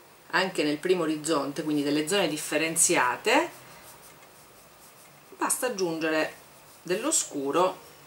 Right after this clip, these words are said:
in maniera lineare e magari decrescente, guardate qua, così,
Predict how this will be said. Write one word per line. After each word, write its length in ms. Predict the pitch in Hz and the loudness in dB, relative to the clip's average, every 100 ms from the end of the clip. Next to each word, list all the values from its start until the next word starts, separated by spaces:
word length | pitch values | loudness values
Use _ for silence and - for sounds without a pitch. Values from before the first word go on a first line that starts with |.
| - - - - - - - - - - - - - - - - - | -20 -20 -20 -20 -20 -20 -20 -20 -20 -20 -20 -20 -20 -20 -20 -20 -8
in 140 | 202 | -4
maniera 420 | 226 269 226 175 165 | -2 0 2 2 2
lineare 760 | 220 262 285 294 277 269 285 - - - | 0 4 6 6 6 4 2 -8 -18 -6
e 100 | 262 | 0
magari 420 | 262 190 196 180 | 2 4 4 4
decrescente, 760 | 165 160 147 - - 135 139 160 | 2 0 0 0 0 -4 -6 -4
guardate 420 | 156 147 147 127 | -2 -2 -6 -6
qua, 160 | - - | -12 -14
così, 440 | - 147 147 139 | -8 -4 -4 -8